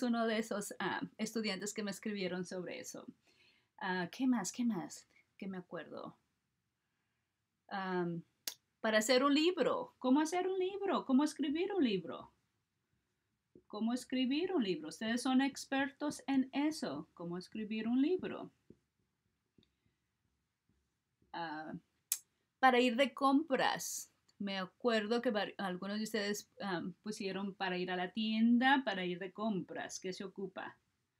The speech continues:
¿Verdad? Para ir de compras. ¿A quién fue? Oh, fue Matías. Hola, Matías. Tú fuiste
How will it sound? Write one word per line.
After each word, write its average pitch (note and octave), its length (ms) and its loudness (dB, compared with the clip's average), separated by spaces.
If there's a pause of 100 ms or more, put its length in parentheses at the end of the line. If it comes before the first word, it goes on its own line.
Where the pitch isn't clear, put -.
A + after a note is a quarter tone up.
(460)
¿Verdad? B3 420 -4
Para D3+ 340 -6
ir G3+ 280 -6
de A3 140 -8
compras. - 680 -10 (1300)
¿A E3 180 -8
quién D4+ 340 0
fue? - 500 -10 (460)
Oh, D4+ 460 4
fue C#4+ 220 2
Matías. D#4 960 4
Hola, D#4+ 240 2
Matías. E4+ 760 4 (260)
Tú C#4+ 120 -2
fuiste D4 220 -2